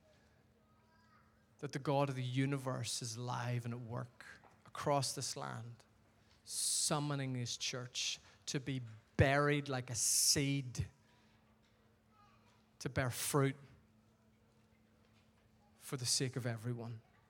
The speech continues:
This weekend, we have an opportunity to see something here, as Al reminded us at Pentecost, that will help us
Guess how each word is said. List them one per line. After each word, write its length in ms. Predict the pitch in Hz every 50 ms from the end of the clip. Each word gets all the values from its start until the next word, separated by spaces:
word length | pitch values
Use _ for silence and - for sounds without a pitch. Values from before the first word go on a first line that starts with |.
| _ _ _ _ _ _ _ _ _ _ _ _ _ _ _ _ _ _ _ _ - - - -
This 240 | - 170 160 - -
weekend, 560 | 156 151 170 175 175 - 185 165 156 151 147
we 120 | 143 151 151
have 200 | 151 151 139 139
an 80 | 147
opportunity 600 | 147 139 135 - 139 - - 160 147 143 147 143 139
to 80 | 139
see 280 | 131 - - - 156 165
something 460 | 160 - - 165 156 156 - 156 147
here, 540 | 143 139 143 143 143 143 131 127 123 110 101 - - - - - - - - - -
as 320 | - 127 135 131 - - - -
Al 260 | - 147 143 143 147 147
reminded 480 | 151 147 147 143 143 147 143 143 135
us 200 | 135 131 127 -
at 140 | 156 - -
Pentecost, 840 | - 151 143 143 - 160 - - - 143 139 127 120 - - - -
that 160 | 156 139 165
will 280 | 160 151 147 143 123 - - - - - _
help 380 | - - 180 170 180 175 180
us 640 | 170 151 139 - - - - - - - - -